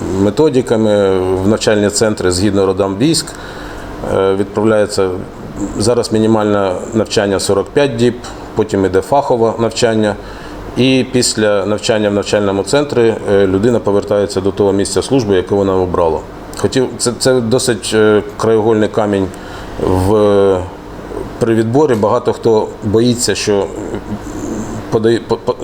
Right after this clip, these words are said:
заключить контракт, е, на одну посаду, а після навчального центру її пошлють в якесь інше місце. Я б хотів би зупинитися на цьому і сказати, що служба за рекомендаційним листом закріплена в законодавстві. Тобто зараз таких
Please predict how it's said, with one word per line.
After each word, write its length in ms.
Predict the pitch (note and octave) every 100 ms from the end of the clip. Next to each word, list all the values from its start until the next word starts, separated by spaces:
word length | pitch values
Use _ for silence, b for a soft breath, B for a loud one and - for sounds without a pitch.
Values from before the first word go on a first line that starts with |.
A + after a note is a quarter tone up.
| -
заключить 480 | G#2 A2+ C3+ A#2+ A2
контракт, 560 | A2+ A2 A2 G2+ -
е, 20 | G2+ G2 G2 F#2+
на 240 | F#2+ G2 G2
одну 200 | A2 E3
посаду, 580 | C#3 - C3 A2+ A2+ -
а 300 | G2 G2 G2 F2+ - - -
після 220 | A2+ A2
навчального 400 | G#2 G#2+ G#2+ G2
центру 300 | - C#3 G2+
її 100 | G2
пошлють 480 | - - G#2 A2 - B B B B B
в 40 | F#2+
якесь 300 | F#2+ G#2+ A2
інше 260 | G#2 -
місце. 300 | F#2+ F2+ -
Я 60 | G2
б 60 |
хотів 260 | - A2+ A2
би 160 | G#2 G2 G2
зупинитися 520 | G#2 G#2 C3 C#3 A2+
на 80 | G#2
цьому 280 | G#2+ G2+ G2
і 60 |
сказати, 420 | F#2+ G#2 A2 G#2
що 320 | G2 - G#2 F2+
служба 760 | - - A#2+ B2 G#2 G#2+ G#2
за 140 | F#2+ G#2+
рекомендаційним 720 | G#2+ A2 G#2+ A2 A2+ G#2+ G#2
листом 420 | G#2+ - D3+ C#3
закріплена 540 | G2 - A#2+ A#2 G#2
в 340 | G2 F#2 A2+ B2 -
законодавстві. 840 | G2 G2+ G#2 G2+ F#2+ F2 - F2 -
Тобто 280 | F2 -
зараз 540 | F2+ A2+ D3+ - - - - -
таких 300 | - F#2+ G#2